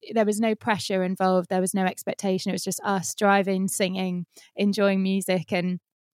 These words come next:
that was kind of, I think, when I decided to, you know, kind of had a little chat with myself and thought,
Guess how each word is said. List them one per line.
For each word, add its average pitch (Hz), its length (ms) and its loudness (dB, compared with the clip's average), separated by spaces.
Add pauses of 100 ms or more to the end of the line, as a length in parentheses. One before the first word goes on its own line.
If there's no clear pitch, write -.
(200)
that 202 180 4
was 302 100 0
kind 233 360 0
of, 214 100 0
I 208 80 0
think, 254 260 2
when 254 140 2
I 240 120 4
decided 208 520 -2
to, 202 180 -4
you 208 160 0
know, 180 200 0 (340)
kind 196 140 0
of 202 60 2
had 208 100 2
a 208 40 2
little 196 180 2
chat - 200 0
with 190 120 -4
myself 190 440 0
and 180 140 -4
thought, 175 260 0